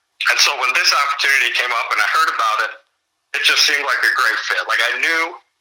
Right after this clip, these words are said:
I wanted to move forward in my coaching career.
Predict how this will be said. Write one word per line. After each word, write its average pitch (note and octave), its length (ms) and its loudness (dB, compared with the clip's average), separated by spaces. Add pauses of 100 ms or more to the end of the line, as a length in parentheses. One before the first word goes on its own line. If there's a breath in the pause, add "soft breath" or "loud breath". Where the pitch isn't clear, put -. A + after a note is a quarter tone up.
(220)
I G2 60 0 (100)
wanted A#2+ 360 0 (120)
to C#3 80 -4
move D3 240 -2
forward C#3 400 -2 (160)
in - 80 -2
my B2 140 0 (100)
coaching B2 320 0
career. C3+ 280 2